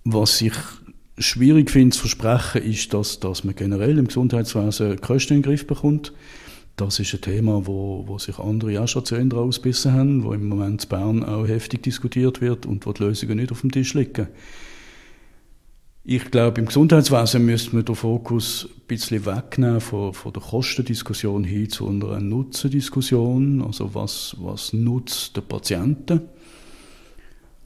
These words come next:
Ähm, man müsste auch darüber reden, wie tun wir Pflege sicherstellen. Also was nützt uns, wenn wir,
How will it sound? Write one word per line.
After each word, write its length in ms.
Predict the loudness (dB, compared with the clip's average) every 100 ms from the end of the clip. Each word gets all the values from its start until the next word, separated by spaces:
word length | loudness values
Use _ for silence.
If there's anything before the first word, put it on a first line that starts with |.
| -4
Ähm, 1120 | 0 2 4 4 4 2 2 2 2 -2 -6 -14 -20 -20 _ -4
man 140 | 0
müsste 340 | 0 -2 -4
auch 340 | -4 0 2 2
darüber 360 | 2 0 0
reden, 320 | 0 0 0 -4 -6 -10
wie 340 | -8 -6 -4 -6
tun 260 | -4 -2
wir 60 | -4
Pflege 360 | -4 -4 -4
sicherstellen. 680 | -2 -2 -2 -2 0 2 0
Also 280 | 0 -4 -4
was 200 | -4 -2
nützt 340 | -2 -2 -4
uns, 200 | -2 -2
wenn 140 | -2 -2
wir, 260 | -4 -4